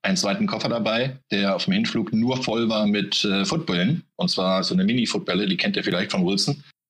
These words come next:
Die waren alle nicht aufgepumpt. Ich musste also am Samstagvormittag noch schnell, äh, in einen Sportartikelladen fahren und mir eine kleine Pumpe holen, weil ich dachte, in Amerika ist alles elektrisch,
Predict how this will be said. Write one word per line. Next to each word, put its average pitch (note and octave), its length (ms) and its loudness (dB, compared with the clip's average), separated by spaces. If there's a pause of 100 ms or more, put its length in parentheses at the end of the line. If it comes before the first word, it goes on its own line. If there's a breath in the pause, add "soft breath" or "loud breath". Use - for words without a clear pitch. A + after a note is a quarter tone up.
(140)
Die G#2+ 80 2
waren A2 120 2
alle B2 240 2
nicht C3 220 0
aufgepumpt. D3+ 500 0
Ich G2 100 0
musste A2 300 0
also G#2+ 160 0
am G#2 140 2
Samstagvormittag A#2+ 1400 -2
noch A#2+ 120 -2
schnell, A2 960 0 (160)
äh, - 40 -2
in G#2+ 80 2
einen G#2 580 0
Sportartikelladen G2 960 0
fahren G#2 340 0
und G2+ 280 0
mir G2+ 200 0
eine G2 340 2
kleine G2 260 0
Pumpe C3 200 0
holen, G2 240 0
weil G2 80 0
ich F2 60 -2
dachte, - 220 -2
in G2+ 120 2
Amerika G#2 400 0
ist G#2 80 -2
alles B2 220 0
elektrisch, A#2 520 -2